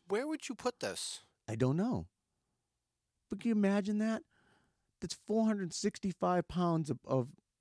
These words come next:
Speaker 2: of drugs in a car.
Speaker 1: Not including however big the guy was that was driving.
Speaker 2: Yeah.
Speaker 1: That thing must have been riding on the ground.
Speaker 2: Especially, it's an old Camaro, so imagine that. Yeah.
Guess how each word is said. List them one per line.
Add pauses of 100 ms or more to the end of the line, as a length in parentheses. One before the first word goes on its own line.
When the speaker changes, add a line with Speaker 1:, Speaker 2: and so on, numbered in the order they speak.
(100)
Speaker 2:
of
drugs
in
a
car. (1000)
Speaker 1:
Not
including
however
big
the (160)
guy
was
that
was
driving. (180)
Speaker 2:
Yeah. (480)
Speaker 1:
That
thing
must
have
been
riding
on
the
ground. (480)
Speaker 2:
Especially,
it's
an
old
Camaro,
so
imagine
that.
Yeah.